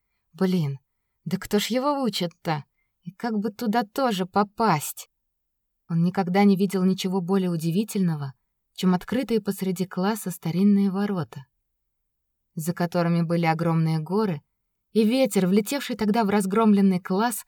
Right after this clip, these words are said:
кажется, что-то изменил в нём самом. А Катька? Примерная и дико раздражающая его Катька,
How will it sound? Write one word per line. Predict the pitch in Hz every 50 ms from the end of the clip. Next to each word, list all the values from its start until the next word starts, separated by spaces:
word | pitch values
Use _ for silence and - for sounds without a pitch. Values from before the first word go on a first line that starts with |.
| _ _ _ _ _ _ _ _ _ -
кажется, | - 208 214 190 208 208 - 214
что-то | 190 - - 208 - 202
изменил | 196 - 196 170 175 185 180 180 196 220 233 226
в | 190 170
нём | 180 170 165 165 165
самом. | 165 - - 180 175 160 143 131 131 131 _ _ _ _ _ _ _ _ _ _ _ _ _ _ _ _ _ _ _ _ _ _ _
А | - 160
Катька? | - - 208 233 233 - - - - 156 - _ _ _ _ _ _ _ _ _ _ _ _ _ _ _ _ -
Примерная | 214 220 233 233 262 302 - 247 233 208 196 196
и | 208
дико | 180 196 262 - - 233
раздражающая | 202 208 - 208 208 214 202 196 233 254 262 254 240 196 - - 208 202
его | 190 185 208 190 208 247 247
Катька, | 202 - - 277 285 - - - - - 165 -